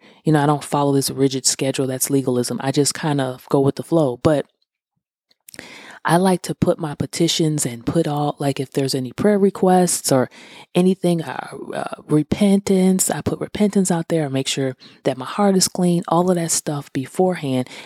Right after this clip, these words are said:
And then I go into speaking in my heavenly language. That way I'm casting my burdens down. I'm giving my burdens to the Lord. I'm not carrying those burdens throughout my prayer.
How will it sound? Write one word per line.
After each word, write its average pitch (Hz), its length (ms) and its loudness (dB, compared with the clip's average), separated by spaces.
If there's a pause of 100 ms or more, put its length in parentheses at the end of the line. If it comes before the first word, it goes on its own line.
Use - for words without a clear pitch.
And 151 120 4
then 156 140 6
I 147 120 2
go 143 200 2
into 139 160 -6
speaking 135 460 -6
in 127 100 -6
my 127 80 -8
heavenly 131 400 -2
language. 147 600 0 (540)
That 214 320 -2
way 202 320 2
I'm 156 200 2
casting 160 460 -2
my 139 160 -4
burdens 139 640 0 (680)
down. 131 500 -2 (100)
I'm 151 160 0
giving 156 280 2
my 135 120 -6
burdens 139 460 -4
to 151 100 2
the 123 140 -4
Lord. 127 420 0 (160)
I'm 170 180 0
not 165 300 -2 (360)
carrying 156 760 2
those 131 260 0
burdens 139 600 0
throughout 143 500 -2
my 131 220 -10
prayer. 131 400 -6